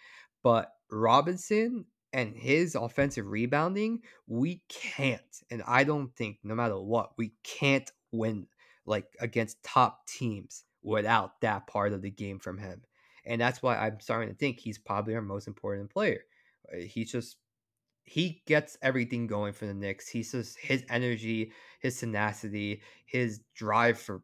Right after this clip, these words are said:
attacking the boards and just hustling all over the place, throwing himself on the floor for loose balls. Even on the defensive side, he does pick up a lot of guys. He plays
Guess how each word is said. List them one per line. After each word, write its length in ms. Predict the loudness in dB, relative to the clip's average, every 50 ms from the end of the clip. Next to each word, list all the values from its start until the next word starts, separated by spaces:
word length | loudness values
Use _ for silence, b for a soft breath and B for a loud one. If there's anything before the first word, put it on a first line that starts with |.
| _ _ -20
attacking 760 | -20 -14 -10 0 4 4 4 4 4 0 -4 -6 -4 -4 -4
the 80 | -6 -8
boards 560 | -10 -10 -6 -2 2 2 4 4 2 0 -2
and 100 | -8 -14
just 260 | -14 -14 -16 -16 -20
hustling 600 | -20 -20 -8 -6 -4 -4 -4 -4 -6 -6 -6 -4
all 160 | -6 -4 -2 0
over 220 | 0 0 0 -2
the 60 | -4 -4
place, 260 | -4 -4 -4 -4 -6 -6 -4
throwing 340 | 0 0 2 2 0 0 -2
himself 300 | -4 -4 -4 -4 -4 -6
on 60 | -8
the 80 | -8
floor 260 | -8 -4 -2 0 0 0
for 140 | -2 -6
loose 220 | -8 -6 -6 -8 -8
balls. 640 | -12 _ -6 -4 -2 0 0 0 2 0 0 -2 -6 B B B B B -4
Even 180 | -2 -2 0 -2
on 120 | -2 -4
the 40 | -6
defensive 400 | -6 -4 -4 -4 -4 -6 -10 -10
side, 420 | -6 -2 0 0 2 2 0 0
he 100 | -2 -6
does 280 | -6 -4 -2 -2 -2 -2
pick 180 | -6 -6 -6
up 100 | -4 -6
a 40 | -6
lot 260 | -4 -2 -2 0 -2
of 120 | -2 -4 -4
guys. 380 | -6 -4 -4 -2 -2 -4 -6
He 80 | -8 -14
plays 340 | -8 -6 -4 -4 -4 -8